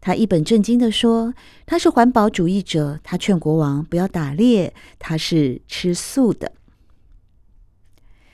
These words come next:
媒体也写到，在二零一九年的诺贝尔文学奖颁奖典礼之后，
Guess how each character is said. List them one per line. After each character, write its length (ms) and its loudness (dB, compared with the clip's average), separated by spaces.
媒 160 2
体 120 4
也 140 8
写 240 2
到， 300 2
在 100 2
二 160 2
零 140 6
一 240 -2
九 260 2
年 440 0
的 260 0
诺 120 6
贝 140 4
尔 160 4
文 260 2
学 360 -2
奖 420 -4
颁 300 2
奖 340 -2
典 240 -2
礼 100 0
之 220 -4
后， 400 4